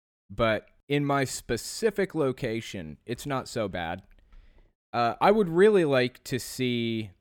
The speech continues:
see, here's the issue with it. Um, they,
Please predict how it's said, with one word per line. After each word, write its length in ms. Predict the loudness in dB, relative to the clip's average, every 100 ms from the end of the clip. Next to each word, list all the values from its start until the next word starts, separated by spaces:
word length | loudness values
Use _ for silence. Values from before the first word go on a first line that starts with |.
| _
see, 260 | -4 -2 -2
here's 360 | 0 2 2 0
the 220 | 0 2
issue 280 | 0 0 -2
with 240 | -2 -4
it. 240 | -6 -6 -6
Um, 420 | -4 -4 -6 -12 _ _ _ _
they, 400 | -2 4 4 4